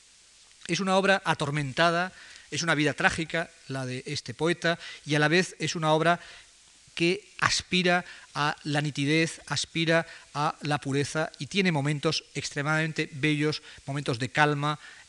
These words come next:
en medio de la tempestad. Wittgenstein decía de la poesía de Trakl: "No entiendo la poesía de Trakl, pero me deslumbra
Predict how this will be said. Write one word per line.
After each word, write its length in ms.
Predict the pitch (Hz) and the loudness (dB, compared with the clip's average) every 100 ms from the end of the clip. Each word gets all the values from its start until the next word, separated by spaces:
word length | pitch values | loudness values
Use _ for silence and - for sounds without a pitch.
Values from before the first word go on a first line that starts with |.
| - | -8
en 120 | 135 | -2
medio 220 | 143 143 | 0 2
de 60 | 135 | 0
la 80 | 123 | -2
tempestad. 560 | 123 123 - 127 113 - - - - - | -4 -6 -8 -8 -12 -14 -20 -20 -20 0
Wittgenstein 720 | 143 180 165 135 - 165 170 | 0 4 2 0 -2 -4 -4
decía 380 | 135 - 160 151 | -6 -4 -2 0
de 60 | 135 | -2
la 80 | 131 | -4
poesía 380 | 123 - 147 | -6 -4 -4
de 80 | 131 | -4
Trakl: 420 | 143 156 160 151 - - | -2 -2 0 -4 -8 -10
"No 360 | 143 170 190 | -4 -4 -2
entiendo 360 | 135 127 156 139 | -4 -2 -2 -4
la 60 | |
poesía 240 | 123 113 135 | -6 -6 -6
de 60 | |
Trakl, 300 | 123 139 151 | -6 -6 -6
pero 160 | 139 135 | -6 -6
me 100 | 131 | -4
deslumbra 560 | 127 123 175 139 117 | -4 -2 -2 -2 -8